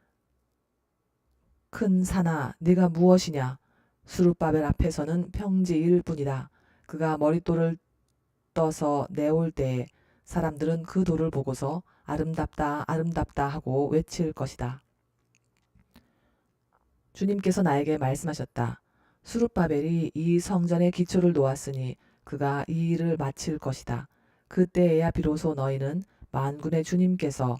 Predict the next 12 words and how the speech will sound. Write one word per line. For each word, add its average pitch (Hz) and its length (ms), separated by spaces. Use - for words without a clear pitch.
나를 135 460
너희에게 143 480
보내셨다는 165 600
것을 160 520
알게 127 440
될 143 240
것이다." 127 500
시작이 180 500
미약하다고 151 880
비웃는 160 520
자가 156 280
누구냐? 143 480